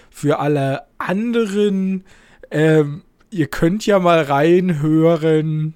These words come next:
wenn, vielleicht gefällt's euch. Also ihr habt im Grunde Teil eins unseren normalen Podcast und dann ab der fünfzigsten Minute noch mal eine extra Stunde nur Robin und Johannes reden über Ahsoka.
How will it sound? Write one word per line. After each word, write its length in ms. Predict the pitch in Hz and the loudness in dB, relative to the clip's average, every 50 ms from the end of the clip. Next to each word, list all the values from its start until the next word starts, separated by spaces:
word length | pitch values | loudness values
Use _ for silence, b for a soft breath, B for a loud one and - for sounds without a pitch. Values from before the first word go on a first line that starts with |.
| b b b b b b b b b b _ - 170 - | b b b b b b b b b b _ -20 -12 -4
wenn, 500 | - 139 143 147 147 143 143 147 143 143 - - - | 0 0 0 2 0 -2 -2 -4 -6 -8 -10 -16 -16
vielleicht 580 | - - 127 135 147 156 160 151 - - - | -8 -4 -2 0 2 2 0 0 -4 -12 -12
gefällt's 480 | - 143 - - 120 123 127 123 - - | -12 -12 -8 -6 -4 -4 -4 -4 -6 -10
euch. 280 | - - - - - - | -14 -14 -16 -18 -20 -16
Also 320 | 123 - 143 175 196 190 | -8 -2 0 2 2 4
ihr 180 | 175 170 165 151 | 4 4 4 4
habt 220 | 185 214 - - | 2 2 0 -2
im 100 | 180 156 | -6 -4
Grunde 380 | 147 151 151 202 214 214 214 185 | -4 -2 0 0 0 0 -2 -2
Teil 260 | - 202 170 151 151 | -2 0 0 0 0
eins 580 | 156 151 156 185 214 240 240 247 247 247 - - | 0 2 2 4 4 2 2 0 -4 -8 -10 -10
unseren 260 | - 151 160 156 151 | -8 -6 -4 -4 -4
normalen 420 | 147 147 147 147 151 156 156 151 143 | -4 -4 -2 -2 0 0 -2 -2 -4
Podcast 680 | - - 202 208 - - 220 208 208 202 196 196 - 175 | -2 -2 -2 -2 -2 -2 0 0 0 0 -2 -6 -10 -10
und 80 | 143 | -6
dann 160 | 143 165 170 | -4 -2 -2
ab 140 | 165 165 160 | -2 -2 -2
der 100 | - 156 | -4 -4
fünfzigsten 580 | - - 175 190 202 - - 175 160 - - 160 | -4 -4 -6 -6 -6 -8 -10 -10 -10 -8 -8 -8
Minute 380 | 151 151 151 165 180 165 - | -6 -4 -4 -4 -4 -4 -2
noch 260 | 147 139 160 185 180 - | 0 2 2 2 2 0
mal 200 | 165 160 170 175 | 0 2 2 2
eine 120 | 170 175 | 2 2
extra 480 | 185 190 185 - - - - 170 175 180 | 0 0 -2 -4 -8 -4 0 0 0 0
Stunde 480 | 175 - - 175 175 185 180 165 160 | -2 -4 -4 -2 -2 -2 -2 -4 -6
nur 600 | 147 143 139 156 180 196 208 202 196 196 202 214 B B B B B B B - - | -6 -6 -6 -6 -2 -2 0 0 0 -2 -4 -6 B B B B B B B -6 0
Robin 320 | 139 175 180 202 190 180 | 2 2 4 4 2 2
und 80 | 175 160 | 0 -2
Johannes 560 | 147 131 123 143 143 143 151 156 147 - - | -2 0 0 0 0 0 -2 -4 -4 -8 -6
reden 320 | - 120 123 135 147 143 143 | -4 -4 -4 -4 -6 -8 -10
über 300 | - 131 135 143 160 185 | -8 -6 -2 -2 0 0
Ahsoka. 540 | 190 214 202 208 220 247 - - - - | 0 -2 0 0 0 -2 -2 -6 -12 -20